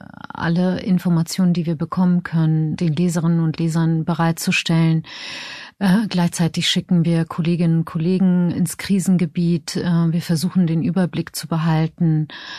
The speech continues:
Und klar, auch für uns ist das, mm, emotional nicht eine ganz einfache Situation, ne? Also am Ende des Tages sind wir auch, äh, sind wir Journalistinnen und Journalisten, aber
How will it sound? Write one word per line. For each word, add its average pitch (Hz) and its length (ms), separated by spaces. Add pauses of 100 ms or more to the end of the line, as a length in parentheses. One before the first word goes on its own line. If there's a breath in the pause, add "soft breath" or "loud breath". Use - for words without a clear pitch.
(300 loud breath)
Und 180 240
klar, 175 320
auch 165 140
für - 180
uns 180 260
ist - 160
das, - 340 (300)
mm, 165 680
emotional 160 760
nicht 160 200
eine 233 480
ganz 165 360
einfache 160 400
Situation, 160 880
ne? 202 220
Also 156 260
am 147 300
Ende 160 240
des 160 160
Tages 160 400
sind 165 180
wir 156 160
auch, 160 320
äh, 156 760
sind 165 260
wir 160 260
Journalistinnen 165 680
und 160 80
Journalisten, 165 640
aber 156 400